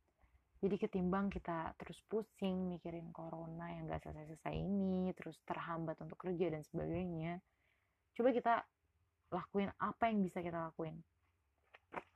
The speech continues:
Misalnya, dimulai dari hal kecil lah. Kalau misalnya biasanya kemarin nontonin YouTube mulu every day, like fifteen hours,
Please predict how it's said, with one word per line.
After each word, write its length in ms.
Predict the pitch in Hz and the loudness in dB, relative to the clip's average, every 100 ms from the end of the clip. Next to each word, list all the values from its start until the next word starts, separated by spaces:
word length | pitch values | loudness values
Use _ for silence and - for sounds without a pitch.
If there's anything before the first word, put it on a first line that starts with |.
| - - - | -10 -10 -8
Misalnya, 640 | 170 165 165 190 202 196 - - _ _ _ _ _ _ _ - - _ _ _ - | -8 -4 0 4 4 4 0 -10 _ _ _ _ _ _ _ -20 -20 _ _ _ 0
dimulai 320 | 190 202 214 | 6 8 10
dari 160 | 208 202 | 8 8
hal 160 | 202 | 6
kecil 240 | 208 - 180 | 4 0 0
lah. 160 | 165 156 - - _ _ _ _ _ _ | 0 -4 -12 -20 _ _ _ _ _ _
Kalau 160 | - 175 | 4 6
misalnya 320 | 175 175 175 175 | 6 4 4 4
biasanya 320 | 175 175 170 | 2 2 0
kemarin 320 | 170 160 160 | 2 2 2
nontonin 1040 | 160 160 160 165 165 170 160 160 160 160 - | 0 0 0 -2 0 -2 -2 -4 -4 -6 -6
YouTube 480 | - 170 170 180 170 | -2 0 0 -2 0
mulu 240 | 175 170 170 | 0 0 0
every 480 | 170 151 165 175 | 0 0 2 2
day, 480 | 156 180 175 175 170 | 4 4 6 6 4
like 320 | 170 160 170 _ _ - - | 4 2 0 _ _ -20 -8
fifteen 400 | - 190 - 196 | 2 4 4 -2
hours, 720 | 175 160 165 165 156 160 - | 0 2 2 2 0 -2 -10